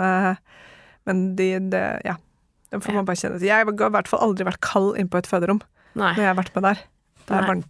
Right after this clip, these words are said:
Speaker 1: der.
Speaker 2: Jeg er spent på, ja, men det blir spennende å se da,
Speaker 1: Ja.
Speaker 2: om det spørsmålet kommer denne gangen eller ikke.
Speaker 1: Ja.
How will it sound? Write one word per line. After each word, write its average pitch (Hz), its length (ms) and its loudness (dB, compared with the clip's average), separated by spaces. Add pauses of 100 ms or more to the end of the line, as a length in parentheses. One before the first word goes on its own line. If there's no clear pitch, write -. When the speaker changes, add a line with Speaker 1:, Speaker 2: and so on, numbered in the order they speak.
Speaker 1:
der. 220 160 -2 (320)
Speaker 2:
Jeg 196 140 -2
er - 20 -6
spent - 320 -4
på, 202 160 2
ja, 359 180 2
men 370 140 2
det 349 80 2
blir 330 80 -2
spennende 269 240 2
å - 80 -4
se 262 80 4
da, 285 140 2 (100)
Speaker 1:
Ja. 262 180 2
Speaker 2:
om 247 140 0
det 233 80 2
spørsmålet 196 400 0
kommer 180 240 -2
denne 170 160 -2
gangen - 240 -2
eller - 160 -6
ikke. - 240 -6
Speaker 1:
Ja. 233 160 -4